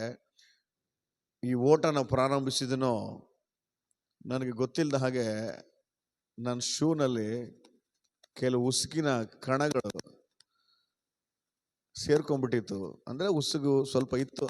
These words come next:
ನನ್ನ ಶೂನಲ್ಲಿ. ಅದು ಎಷ್ಟು ಚುಚ್ತಾ ಇತ್ತಂದ್ರೆ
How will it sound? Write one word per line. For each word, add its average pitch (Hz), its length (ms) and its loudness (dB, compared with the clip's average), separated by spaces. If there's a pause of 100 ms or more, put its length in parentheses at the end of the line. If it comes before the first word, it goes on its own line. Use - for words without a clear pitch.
(120)
ನನ್ನ 113 180 -4
ಶೂನಲ್ಲಿ. 110 800 -4 (920)
ಅದು 117 180 -2
ಎಷ್ಟು 113 540 -2
ಚುಚ್ತಾ 185 380 0
ಇತ್ತಂದ್ರೆ 143 440 0